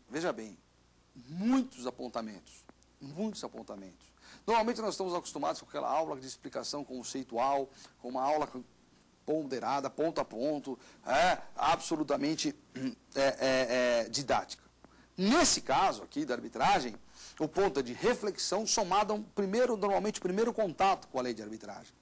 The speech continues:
E esses pontos, se você anotou, se não anotou, você vai ter outra forma para fazer isso, são os essenciais para que você comece a pensar um pouco nisso. Comece a desenvolver um pouco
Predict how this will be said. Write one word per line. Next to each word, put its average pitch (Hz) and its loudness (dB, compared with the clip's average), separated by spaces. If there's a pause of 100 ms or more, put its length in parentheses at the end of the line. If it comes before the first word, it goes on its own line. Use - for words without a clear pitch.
(600)
E 220 4
esses 320 4
pontos, - -2
se 127 -8
você 117 -2
anotou, 147 0 (140)
se - -6
não 139 0
anotou, 127 0
você 117 -6
vai 120 -2
ter 139 -2
outra 127 -2
forma 120 -4
para 110 -14
fazer 107 -6
isso, 160 -2 (300)
são 208 2
os 180 2
essenciais 180 0 (200)
para 139 -2
que - -12
você 131 -4
comece 139 -2
a 143 -4
pensar 120 -4
um 113 -4
pouco 113 -14
nisso. - -14 (440)
Comece 156 2
a 151 0
desenvolver 123 -6
um 104 -12
pouco 113 -10